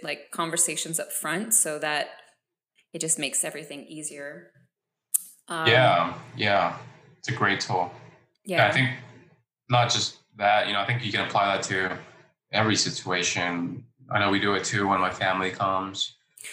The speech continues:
Speaker 2: what to expect, what we're gonna, how we're gonna work as a team,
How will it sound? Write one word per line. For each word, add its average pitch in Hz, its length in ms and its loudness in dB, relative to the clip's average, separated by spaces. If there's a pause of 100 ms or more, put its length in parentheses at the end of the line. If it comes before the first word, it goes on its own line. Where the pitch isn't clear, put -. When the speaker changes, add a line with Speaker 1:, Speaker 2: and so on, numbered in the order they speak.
(140)
Speaker 2:
what 98 220 -2
to 95 180 0
expect, 95 580 0
what 95 220 0
we're 98 120 -4
gonna, 95 380 0 (720)
how 104 140 4
we're 101 100 4
gonna 95 240 2
work 101 260 2
as - 120 -8
a - 40 -14
team, 104 800 -2